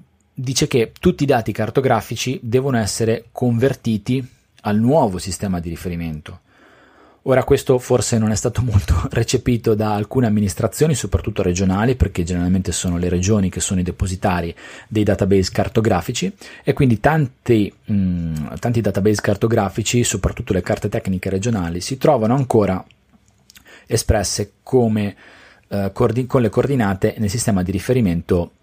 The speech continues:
Roma quaranta, che era quello che era utilizzato fino a, a,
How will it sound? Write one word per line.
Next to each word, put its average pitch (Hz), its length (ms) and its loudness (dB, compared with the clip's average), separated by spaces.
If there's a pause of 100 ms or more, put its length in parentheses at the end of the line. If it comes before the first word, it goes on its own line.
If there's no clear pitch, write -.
(160)
Roma 98 320 2
quaranta, 82 580 0
che - 100 -4
era 95 100 0
quello 85 260 0
che - 120 -2
era 85 100 0
utilizzato 87 580 0
fino 80 540 -2
a, 73 480 -6
a, 90 260 -10